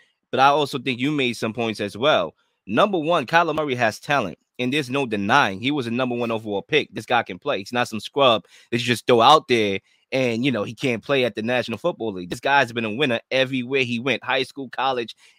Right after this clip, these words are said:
and the National Football League. He's a gamer, right? But at the same time, he needs guidance.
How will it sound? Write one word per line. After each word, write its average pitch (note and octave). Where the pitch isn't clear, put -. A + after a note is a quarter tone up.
and C#3
the B2
National B2
Football A#2
League. F#2+
He's B2+
a A#2
gamer, A2+
right? C3+
But D3
at C3+
the C3+
same D#3+
time, D3+
he C#3
needs C#3+
guidance. B2